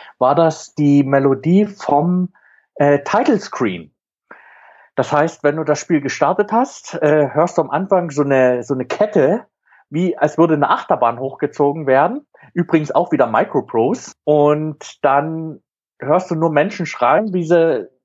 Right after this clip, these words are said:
gra-, wenn grad die Achterbahn so nach unten fährt, dann wird übergeblendet in diesen Rollercoaster Tycoon Screen und dann kommt diese Musik, wo du das Spiel starten, laden kannst oder beenden kannst. Dieses Spiel, das habe ich zum ersten Mal beim Bruder von einer Schulfreundin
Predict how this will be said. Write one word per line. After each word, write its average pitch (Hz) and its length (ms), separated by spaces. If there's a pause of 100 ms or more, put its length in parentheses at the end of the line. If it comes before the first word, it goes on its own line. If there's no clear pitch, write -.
(120)
gra-, - 300
wenn 139 340
grad 160 240
die 151 80
Achterbahn 151 440
so 151 80
nach 143 140
unten 185 300
fährt, 147 300 (100)
dann 135 220
wird 160 200
übergeblendet 165 720
in 139 380
diesen 127 200
Rollercoaster 160 640
Tycoon 147 300
Screen 170 300
und 135 160
dann 147 180
kommt 156 280
diese 135 180
Musik, 123 420 (260)
wo 143 120
du 123 100
das 120 140
Spiel 131 300
starten, 175 460
laden 147 580
kannst 156 400
oder 127 240 (120)
beenden 104 380
kannst. 90 360 (140)
Dieses 190 260
Spiel, 202 460
das 156 200
habe 165 140
ich - 80
zum 117 140
ersten 147 360
Mal 143 120
beim 123 520
Bruder 170 600
von 143 200
einer 131 220
Schulfreundin 120 760